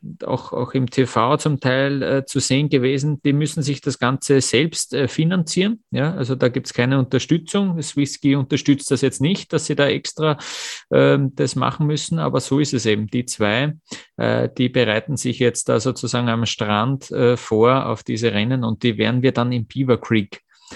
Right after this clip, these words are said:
äh, sehen. Das so viel noch, ähm, so viel noch aus der Schweiz. Ähm, gut, aber kommen wir vielleicht noch mal zurück. Wir haben noch, äh, keinen Felix der Woche verliehen, ja, und da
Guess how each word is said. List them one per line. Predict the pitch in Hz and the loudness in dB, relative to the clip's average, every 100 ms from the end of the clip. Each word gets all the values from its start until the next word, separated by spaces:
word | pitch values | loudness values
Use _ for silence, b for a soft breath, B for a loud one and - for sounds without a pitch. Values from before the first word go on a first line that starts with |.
| B B | B B
äh, | 107 104 101 | 0 2 2
sehen. | - - 104 92 92 - | 0 0 2 2 -4 -8
Das | 117 113 - | -6 -4 -2
so | 120 | -2
viel | - 120 113 | 0 0 2
noch, | 113 107 - 123 | -2 -4 -6 -4
ähm, | 113 107 104 104 101 _ _ _ _ _ _ _ - | 0 0 0 -2 -6 _ _ _ _ _ _ _ -6
so | - 165 | 2 4
viel | 175 | 6
noch | 165 160 - | 4 2 2
aus | 151 - | 0 2
der | |
Schweiz. | 147 - 131 95 - - _ _ | 0 0 -2 -2 -8 -20 _ _
Ähm, | 123 131 143 147 - | 0 2 2 0 -2
gut, | - 233 | 2 4
aber | 139 139 | 4 4
kommen | 170 185 196 | 2 2 0
wir | |
vielleicht | 180 175 190 | 0 -2 -2
noch | 208 | -4
mal | 180 185 | -4 -4
zurück. | - 147 190 - - B B - | -2 0 0 -2 -14 B B 0
Wir | 139 | 2
haben | 165 220 | 2 0
noch, | 226 202 - | -2 -4 -2
äh, | 170 170 | 0 0
keinen | 160 156 190 | 0 0 0
Felix | - 180 214 - | 2 2 2 -2
der | - 143 | -2 0
Woche | 175 - 139 | 0 0 -2
verliehen, | - 123 117 110 | -2 -2 -2 -4
ja, | 117 208 185 | -6 -6 -4
und | 147 160 | -4 -2
da | 165 | -2